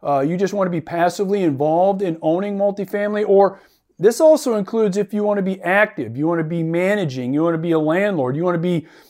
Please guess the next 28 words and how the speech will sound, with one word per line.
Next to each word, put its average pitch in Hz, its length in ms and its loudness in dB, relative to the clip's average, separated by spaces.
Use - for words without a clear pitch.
you 196 120 -4
know, 185 120 4
getting 185 320 2
your 175 100 -2
hands 208 480 -2
dirty 160 520 0
in 185 260 -2
the 156 80 0
business 170 500 -2
and 165 160 -2
the 160 80 -2
operations 147 640 -2
of 127 100 -4
multifamily. 120 680 -8
Because 190 220 2
it - 20 0
doesn't 262 220 4
really 240 200 4
matter, 202 480 2
'cause 165 200 -2
the 165 80 -4
question 214 420 0
covers 180 560 2
really 180 320 4
all 165 280 4
bases. 131 480 0
When 247 340 2
is 233 640 4